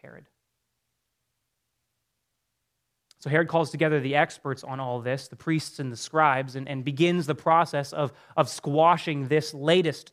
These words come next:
threat. The religious leaders unpack for Herod the, the prophecy, what the scriptures say in verses five and six of Micah chapter five, verse two, and the prophecy of Jesus being born in the humble town of Bethlehem.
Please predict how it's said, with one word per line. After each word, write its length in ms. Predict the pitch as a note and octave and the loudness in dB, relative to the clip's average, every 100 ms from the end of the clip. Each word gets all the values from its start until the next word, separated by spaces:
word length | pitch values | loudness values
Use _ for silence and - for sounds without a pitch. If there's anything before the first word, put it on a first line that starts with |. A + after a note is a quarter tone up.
| _ | _
threat. 340 | B2+ C3+ D3 _ _ _ - | -2 0 0 _ _ _ -2
The 60 | |
religious 340 | D#3 F#3+ F#3+ E3+ | 4 4 4 4
leaders 240 | G3 F3+ | 4 4
unpack 440 | F#3 F3+ F#3 F#3+ - | 2 4 4 2 0
for 180 | F3 | -4
Herod 480 | C#3+ F3+ G3 E3+ D#3 | 2 2 4 2 0
the, 100 | D#3+ | -2
the 100 | D#3+ | -2
prophecy, 640 | - F#3 F#3+ G3+ G3 - | 0 4 4 4 -4 -4
what 160 | D#3 F3+ | 0 0
the 60 | E3 | -2
scriptures 500 | - G#3 G#3 F3+ D#3+ | -2 -2 0 -2 -2
say 300 | E3 D3+ D#3+ | 0 2 2
in 100 | D#3 | -2
verses 300 | D#3 D#3 - | -2 -4 2
five 260 | F3 F3 | 4 4
and 100 | E3 | 0
six 420 | D3+ F#3 E3 - - _ _ - | -4 -2 -2 -4 -16 _ _ 0
of 160 | D#3+ | 2
Micah 340 | D#3 F3 F#3 F#3 | 6 4 4 2
chapter 320 | - E3+ E3 | 4 2 2
five, 440 | - F3 F3+ F#3 | 0 4 4 4
verse 360 | D#3 D3+ D#3+ - | 0 -2 -2 -2
two, 480 | - G3+ G3+ D3 D#3 _ _ - | -4 2 4 4 -2 _ _ -2
and 160 | D#3 | 0
the 60 | D#3+ | 2
prophecy 480 | - F#3+ F#3 D#3+ E3+ | 6 6 4 0 0
of 100 | C#3+ | 0
Jesus 400 | E3+ F3 F3 - | -2 -2 -4 -8
being 340 | D3+ F3 E3+ | -2 0 2
born 320 | D3 F#3 F3+ | 4 4 4
in 80 | D#3+ | 2
the 80 | D#3 | -2
humble 300 | - G3 F#3 | 2 2 2
town 320 | - F#3 E3 | 2 0 2
of 160 | C3+ A#2+ | -2 2
Bethlehem. 520 | E3+ - C#3+ A#2+ - | 2 2 -6 -8 -12